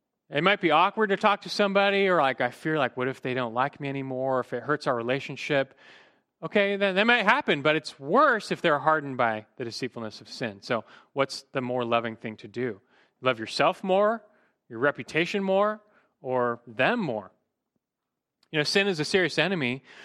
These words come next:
And look, we know there's no condemnation for those in Christ, but you see, a fellow believer in sin, it can lead to ruin,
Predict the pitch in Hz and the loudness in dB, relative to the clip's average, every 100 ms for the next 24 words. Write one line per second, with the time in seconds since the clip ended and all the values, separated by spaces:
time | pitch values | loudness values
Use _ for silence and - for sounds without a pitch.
0 | - _ _ - 196 196 208 254 240 160 | -20 _ _ -2 0 2 2 4 2 0
1 | 165 - 180 170 151 160 - 143 143 143 | -2 0 -2 0 -2 -2 -4 -8 -2 -2
2 | 127 113 - 208 196 151 - 143 123 - | -2 -6 0 2 2 -2 -6 0 0 -2
3 | _ - _ _ 139 - 160 - 170 147 | _ -20 _ _ -4 0 2 2 2 2
4 | 139 170 151 117 - 196 196 139 147 156 | 0 0 -2 -6 -4 -2 -2 -2 -6 -6
5 | 147 113 104 135 139 139 | -8 -10 -2 0 0 -2